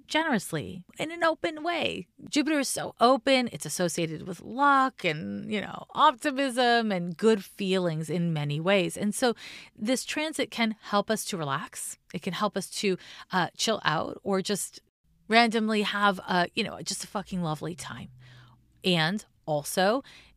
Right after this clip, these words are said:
it can help us to, you know, if you're going <laughs> shopping, to find that, like, perfect thing. Again, Jupiter is the gambler, so you don't wanna overdo it. But this transit can often, uh, represent a time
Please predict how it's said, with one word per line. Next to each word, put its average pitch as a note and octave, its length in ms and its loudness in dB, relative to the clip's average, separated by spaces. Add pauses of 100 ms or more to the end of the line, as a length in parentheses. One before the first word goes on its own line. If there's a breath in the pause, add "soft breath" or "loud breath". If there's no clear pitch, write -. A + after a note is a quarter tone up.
(140)
it A#3 160 4
can C#4+ 160 2
help C4+ 300 4
us C#4+ 180 2
to, C4+ 400 2
you C#4 80 2
know, B3 140 2
if A#3 100 -10
you're B3 80 -4
going A3+ 220 0
<laughs> - 120 2
shopping, A3 340 -2
to A#3+ 100 0
find G3 260 2
that, G3+ 140 2
like, G#3 240 0
perfect F#3+ 440 -2
thing. G#3 220 0 (180)
Again, A3+ 540 4
Jupiter B3 400 -2
is B3 220 -2
the D4 120 2
gambler, A3+ 720 2
so G#3+ 140 0
you G#3 160 -2
don't C4 220 2
wanna A#3 280 2 (100)
overdo A3 720 2
it. F#3 440 0 (200)
But F#3+ 640 4 (320)
this B3 300 2
transit C4 500 0
can - 260 -6
often, A3+ 500 2
uh, E3+ 320 -2 (220)
represent A3+ 540 2
a G3 60 -6
time G#3 420 0